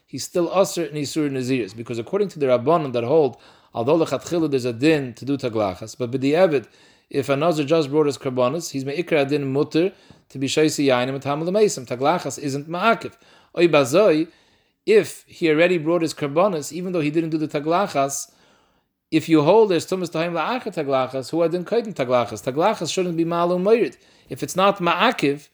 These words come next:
so then why would there be a Makom to be Mechalik that there's a din of Tumas Tahim Dafka after Taglachas and not before? Must be we're going like Rebbe Eliezer. Taglachas is Ma'akiv. Kol Zman he didn't make Taglachas,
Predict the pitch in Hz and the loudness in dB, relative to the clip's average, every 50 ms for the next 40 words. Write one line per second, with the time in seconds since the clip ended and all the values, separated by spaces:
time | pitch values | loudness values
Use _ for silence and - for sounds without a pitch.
0 | _ _ _ _ _ _ _ _ _ _ _ _ - - 165 165 165 165 160 - | _ _ _ _ _ _ _ _ _ _ _ _ -6 0 2 2 2 2 0 -4
1 | - _ _ _ - 139 147 160 175 190 185 185 175 175 180 175 170 185 185 180 | -12 _ _ _ -6 0 4 6 6 6 6 4 4 2 2 2 2 0 0 -2
2 | 185 165 147 160 160 165 156 - - 175 202 208 175 147 143 135 - _ _ _ | -2 -6 -6 -6 -4 -4 -6 -2 0 4 4 4 4 4 0 -2 -8 _ _ _
3 | _ _ _ _ _ _ _ - 151 143 131 143 139 135 143 151 185 180 160 - | _ _ _ _ _ _ _ -2 -2 -2 0 -2 -2 -2 0 2 2 0 0 0
4 | 170 175 170 156 - 175 175 160 175 175 165 - - 175 190 214 - - 156 135 | -2 -2 -2 0 0 -2 0 2 0 0 0 0 0 0 0 0 0 -2 -2 2
5 | 147 139 135 120 120 131 135 135 139 135 - 131 120 - - 107 107 - - 135 | 2 2 2 0 -2 -4 -2 0 -2 -2 -4 -8 -10 -6 -6 -6 -6 -6 -6 -2
6 | 151 185 180 - - 175 156 139 135 156 147 139 135 123 - 123 117 113 104 98 | 0 0 0 0 -2 -4 -4 0 0 0 0 0 -2 -2 -2 -2 0 0 0 0
7 | 95 98 110 113 - 139 135 160 175 185 170 - 156 139 139 139 123 127 127 113 | -2 -4 -8 -6 -6 0 2 4 4 4 4 2 0 -2 -2 -4 -4 -4 -4 -4
8 | 104 101 92 - 120 - - - 185 190 160 175 175 165 160 156 165 160 160 147 | -4 -6 -6 -10 -14 -10 -2 0 0 0 2 -2 -2 -2 -2 -4 -4 -4 -4 -4
9 | - - 131 127 147 156 165 160 - 160 143 131 - | -4 -6 -4 0 2 4 4 4 2 2 0 -2 -2